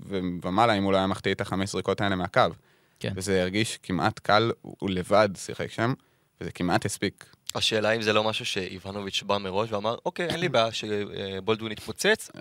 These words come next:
Speaker 3: אני אעצור את השער."
Speaker 1: יכול להיות, אבל, אה, עדיין, כאילו,
Speaker 3: לא,
Speaker 1: אה,
Speaker 3: השאלה אם זה לא פגע במכבי באיזשהו מובן,
Speaker 1: אה.
Speaker 3: כמו שזה פגע בימים של ווילבקין.
Speaker 1: יכול להיות. זה לא בהכרח היה טוב, כאילו, ב-, עצם זה שקולסון לקח תשע זריקות רק בערב שהוא היה בו מצוין,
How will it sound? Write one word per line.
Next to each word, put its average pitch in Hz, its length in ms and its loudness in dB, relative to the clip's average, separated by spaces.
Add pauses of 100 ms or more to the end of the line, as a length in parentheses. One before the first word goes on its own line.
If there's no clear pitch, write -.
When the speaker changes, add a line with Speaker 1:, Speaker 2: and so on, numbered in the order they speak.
Speaker 3:
אני 131 160 -4
אעצור 127 220 -4
את - 80 -8
השער." 175 480 4
Speaker 1:
יכול - 180 0
להיות, - 300 -6 (260)
אבל, 101 280 6
אה, 95 160 6
עדיין, 98 320 4 (100)
כאילו, 101 380 6
Speaker 3:
לא, 147 160 10
Speaker 1:
אה, 62 120 -12
Speaker 3:
השאלה 135 220 4
אם 143 60 0
זה 131 160 2
לא 147 540 6
פגע 120 240 6
במכבי 139 420 4
באיזשהו 117 260 2
מובן, 120 240 2
Speaker 1:
אה. 120 40 2
Speaker 3:
כמו 139 180 2
שזה 139 200 -2
פגע 127 220 4
בימים 123 240 4
של 117 120 -2
ווילבקין. 120 440 -2
Speaker 1:
יכול - 240 4
להיות. - 400 0 (160)
זה 87 320 0
לא 107 120 8
בהכרח 120 340 6
היה 110 120 10
טוב, 123 240 4
כאילו, 92 420 2 (100)
ב-, 92 120 6 (800)
עצם 135 200 6
זה 135 100 6
שקולסון 135 420 6
לקח 123 260 6
תשע 131 240 6
זריקות 110 460 2
רק 98 240 2
בערב 101 340 4
שהוא 95 200 4
היה 101 120 8
בו 101 280 4
מצוין, 110 540 2